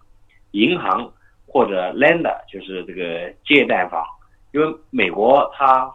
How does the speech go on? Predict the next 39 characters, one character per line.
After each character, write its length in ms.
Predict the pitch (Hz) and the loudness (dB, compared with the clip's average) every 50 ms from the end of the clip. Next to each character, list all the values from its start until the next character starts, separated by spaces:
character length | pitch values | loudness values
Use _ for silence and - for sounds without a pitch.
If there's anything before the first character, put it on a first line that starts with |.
| - _ | -14 _
就 120 | - 113 | -16 -14
是 100 | 107 104 104 | -14 -14 -4
放， 240 | - 147 135 127 104 98 92 87 85 85 87 _ - - _ _ _ | -2 0 0 0 -4 -10 -14 -16 -20 -20 _ _ -20 -20 _ _ _
放 220 | _ 170 - - 165 | _ -2 0 0 2
贷 160 | 170 156 139 | 2 2 2
的 100 | 117 101 | 2 -2
这 100 | 98 101 | -8 -14
个 100 | 95 92 90 87 85 85 85 85 87 87 87 - - _ _ _ _ _ | -14 -14 -14 -16 -16 -16 -16 -16 -18 -18 -20 -20 -20 _ _ _ _ _
机 120 | - 123 131 | -8 -6 -4
构 120 | 143 139 | -2 -2
呢， 80 | 123 95 85 - - _ | -4 -4 -6 -10 -12 _
不 100 | - - - | -12 -12 -8
仅 200 | 147 117 117 151 | -6 -6 -4 -4
仅 160 | 143 113 101 | -4 -6 -6
局 220 | - - 98 110 113 | -10 -12 -12 -8 -4
限 180 | 131 135 123 | -2 -2 -2
于 160 | 101 90 87 90 | -2 -4 -8 -8
像 180 | 98 107 95 92 | -8 -8 -10 -8
中 140 | - 135 127 | -6 -6 -4
国 120 | 104 90 90 | -4 -4 -4
这 60 | 113 | -4
样 100 | 101 92 | -4 -4
的 60 | 85 | -4
银 180 | 80 87 104 110 | -6 -8 -8 -6
行， 200 | 82 85 87 90 - | -6 -6 -8 -8 -2
它 140 | - 110 104 | 0 2 2
有 120 | 90 82 | 2 0
些 160 | - 113 113 | 0 0 2
lender 380 | 120 127 139 147 147 131 - - | 4 6 6 4 4 2 -2 -6
就 80 | 104 | -8
只 180 | - - - - - | -12 -14 -16 -8 -2
做 200 | 131 131 117 - | 0 0 2 2
房 180 | - - 117 | 0 -2 -2
屋 60 | 113 113 | -2 0
贷 160 | 135 127 123 | 0 0 0
款 220 | - 87 80 - | 0 -4 -10 -10
的 60 | - 80 - | -12 -14 -18
这 80 | 92 92 | -18 -16
种， 100 | - 80 | -16 -18